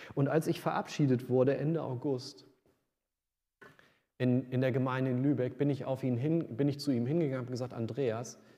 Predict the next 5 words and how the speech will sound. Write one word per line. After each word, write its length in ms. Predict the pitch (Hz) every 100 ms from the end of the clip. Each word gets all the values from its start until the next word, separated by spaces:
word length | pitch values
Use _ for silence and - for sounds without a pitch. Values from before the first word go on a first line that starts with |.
| _ _ _ _
das 340 | 123 - 113
wichtigste 760 | 143 226 - 208 - - 175 -
Ereignis 760 | 139 - 127 127 107 95 87 -
für 200 | - 110
mich 560 | 104 107 110 - -